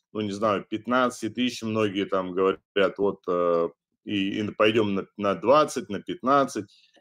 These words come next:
А здесь нету, здесь нету ликвидности, здесь нету позиций,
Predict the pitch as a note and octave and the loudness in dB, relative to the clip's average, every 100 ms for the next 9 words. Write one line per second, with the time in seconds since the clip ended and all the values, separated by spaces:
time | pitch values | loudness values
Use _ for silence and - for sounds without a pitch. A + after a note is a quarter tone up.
0 | _ G#2+ A2 A2 A2+ A2 D3 F3 - E3+ | _ 0 2 2 2 0 0 0 -2 -4
1 | F3+ F#3 D#3+ D3+ C#3 C3 A2+ C3 B2+ C#3 | -4 -4 -4 -2 0 -2 -2 -4 -2 -2
2 | C#3+ C#3 A#2+ A#2 B2+ B2 A#2+ - G#2 G2 | 0 0 -2 -2 -2 0 -2 -4 -6 -2
3 | A2+ A2 A#2+ A2 G#2+ A2+ G#2+ A2 A#2 - | -2 0 -2 -2 0 4 4 4 -2 -2
4 | G2 F2+ | -2 -2